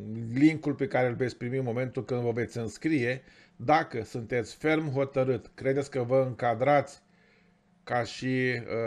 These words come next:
um, scop, să aveți un scop de a vă transforma material, de a,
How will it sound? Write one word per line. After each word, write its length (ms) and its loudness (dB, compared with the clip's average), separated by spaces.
um, 380 -8
scop, 640 4
să 180 -8
aveți 360 -2
un 60 -6
scop 380 0
de 140 -2
a 80 4
vă 140 -2
transforma 640 -2
material, 800 0
de 220 -2
a, 320 2